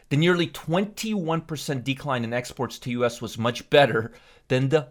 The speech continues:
fifty percent, fifty point six percent slump in May, with strong demand for technology allowing people to work from home, helping sustain export of computer chips and electronic machinery. But car exports were down thirty percent year on year,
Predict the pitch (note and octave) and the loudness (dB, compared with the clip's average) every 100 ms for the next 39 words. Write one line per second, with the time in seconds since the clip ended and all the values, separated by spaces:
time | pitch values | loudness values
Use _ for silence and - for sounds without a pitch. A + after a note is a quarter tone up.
0 | - - - B3+ - G3+ C#3+ C3 B2 - | -20 -10 -2 -2 -2 -6 -6 -6 -6 -2
1 | A2 F2+ - E3 E3+ - D#3+ D#3 - G#3+ | -2 -2 -4 -4 -6 -6 -4 -4 -4 -6
2 | - - B2+ - C3+ C3+ C#3 D3+ D3 C#3 | -6 -6 -6 -2 -2 -2 -2 0 0 -4
3 | _ - A#2 A#2+ - C3+ B2 C3 B2 C3 | _ -10 -10 -8 -6 0 2 2 -2 -6
4 | A#2+ A#2 A#2+ A#2 A#2+ - A#2 A#2 A2+ A#2+ | -4 -2 -4 -6 -14 -6 -2 -2 -2 -6
5 | G#2+ G2 F#2+ F#3+ F3 C3 B2 B2 B2 A2+ | -4 -4 -6 -8 -8 -6 -8 -8 -10 -4
6 | C#3+ C#3 C#3 - _ _ _ _ C#3+ D3 | -2 -2 -4 -10 _ _ _ _ 2 4
7 | D#3 C3+ C3 - - B2+ C3 A#2+ A#2 - | 2 -4 -8 -6 -4 -4 -2 -4 -4 -6
8 | C3 A#2+ - G#2+ - A#2 A2 - B2+ - | -4 -4 -4 -8 -6 -6 -6 -6 -6 -6
9 | A2 G2+ G#2+ G2+ A2 G#2 G2+ G2+ - A2 | -6 -2 -2 -4 -8 -6 -6 -8 -6 -4
10 | G2+ F2+ D#2 - _ _ _ _ - _ | -4 -4 -6 -12 _ _ _ _ -20 _
11 | _ - G2+ C3 F3 F#3 B2 - - A2+ | _ -10 -6 6 8 10 6 0 -6 -6
12 | - A2+ G2+ A2+ A2 G2+ A#2+ B2 A#2 A2+ | -6 -8 -2 0 0 -2 -2 -2 -8 -10
13 | - B2 G#2+ G2 G2+ G2 - F#2+ G2 F#2+ | -6 -6 -4 -6 -4 -4 -4 -4 -4 -4
14 | G2+ G2+ | -4 -6